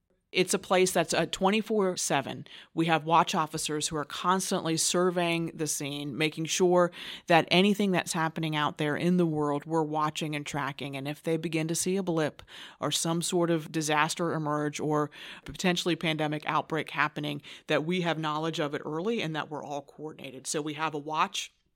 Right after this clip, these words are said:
an entire watch center that keeps up with that. So that's one of the ways that we monitor. The other thing that we do is we're in very close contact with C D C. They do a significant amount of forecasting. They just set up a new forecasting center. So we feed into that with what we're seeing in the soc and make sure that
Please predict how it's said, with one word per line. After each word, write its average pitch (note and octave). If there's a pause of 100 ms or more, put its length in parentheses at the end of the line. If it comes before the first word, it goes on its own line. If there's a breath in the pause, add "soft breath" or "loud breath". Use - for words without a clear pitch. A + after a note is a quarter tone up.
(400)
an -
entire E3+
watch D#3+
center D3+
that -
keeps -
up C3
with D3
that. G#2 (240 loud breath)
So -
that's -
one F#3
of F3+
the F3
ways D#3
that C3
we D#3
monitor. D3 (360 loud breath)
The F#3+
other C4
thing G3
that E3
we E3
do D3+
is D3+
we're D#3
in D#3
very D#3+
close C#3+
contact C#3+
with D3
C D3
D C3+
C. C#3+ (340 loud breath)
They E3
do D#3+
a D#3
significant D#3+
amount D3
of C3+
forecasting. G3+
They D#3
just D3+
set D#3+
up C#3+
a D3
new C#3+
forecasting C#3+ (400 loud breath)
center. C#3+
So D#3+
we E3
feed F3+
into F3
that C#3+
with D3+
what D3
we're D#3
seeing D#3
in C#3+
the C3+
soc E3+
and D3+
make D3
sure D#3
that C#3+